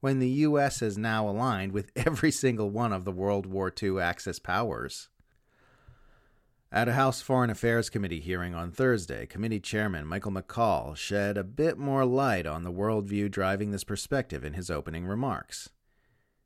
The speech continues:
"History shows when you project strength, you get peace, but when you project weakness, it does invite aggression and war. You only need to look back to Neville Chamberlain and Hitler,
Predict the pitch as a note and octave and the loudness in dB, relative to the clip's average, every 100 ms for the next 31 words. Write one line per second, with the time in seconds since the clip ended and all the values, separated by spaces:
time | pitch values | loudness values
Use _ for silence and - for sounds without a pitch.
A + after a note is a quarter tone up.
0 | _ - E3 E3+ - C#3 B2+ - E3 C3 | _ -2 0 2 2 4 4 4 6 6
1 | G#2 F#2+ G#2 G#2 G#2 - G2 A2 B2 - | 4 2 0 0 -2 -2 -2 0 0 -2
2 | - - C#3 G#2+ A2+ - G#2+ G2 G#2+ G#2 | -8 -2 0 0 -2 -4 -4 -2 -2 -2
3 | - - G#2+ G#2 - - - A2+ G#2 A2+ | -4 -2 -2 -2 -4 -6 -4 -2 0 -2
4 | G#2+ A2 G2+ A2+ G#2+ G2+ A#2 D#3+ A#2 F2 | -2 -2 -2 -2 -2 -2 -2 0 -2 -4
5 | G#2 - - - - G#2+ G#2 - C3+ C3 | -4 -8 -12 -14 -6 -2 0 2 4 4
6 | B2 A2+ A2+ B2+ A2+ G2+ A2+ A#2+ B2+ B2+ | 2 2 2 2 0 0 2 2 0 0
7 | A#2+ C#3 G#2+ A1+ G1+ - _ _ _ _ | 2 4 4 2 -6 -14 _ _ _ _
8 | _ _ - A#2+ D#3+ D#3 D3 D3+ C#3 A#2+ | _ _ 0 2 4 4 2 0 0 0
9 | C3 B2+ B2+ C3+ C3 - F#2 F#2+ B2+ C3+ | 0 0 2 2 2 -4 -4 -2 0 0
10 | B2+ - D3+ D#3 B2+ F#2+ E2+ E2+ - F3+ | -2 -2 -2 0 0 0 -4 -4 -2 -2
11 | - F2 C#2+ | -2 -6 -6